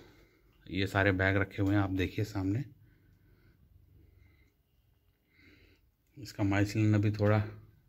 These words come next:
डिले हो रहा है, पर उम्मीद है कि आने वाले पन्द्रह बीस दिन के अंदर इसका माइसिन भी रन कर जाएगा और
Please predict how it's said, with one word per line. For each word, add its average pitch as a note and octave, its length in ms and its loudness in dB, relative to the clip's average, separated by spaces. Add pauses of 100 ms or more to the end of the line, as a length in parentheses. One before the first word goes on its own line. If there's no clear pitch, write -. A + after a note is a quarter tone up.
(100)
डिले G2 260 -2
हो G2+ 140 4
रहा A2 120 2
है, F#3 180 -4 (1300)
पर G#2 80 -2
उम्मीद G#2+ 320 4
है A2 120 6
कि A#2 220 2
आने G#2+ 300 6
वाले A2 260 4 (760)
पन्द्रह A2+ 260 6
बीस A2 220 4
दिन G#2+ 180 2
के A2+ 80 2
अंदर A2 320 4 (800)
इसका G#2 220 -4
माइसिन G#2 420 2
भी G#2+ 60 4
रन G#2+ 180 4
कर G#2 160 0
जाएगा G#2 420 0 (340)
और G2 480 -4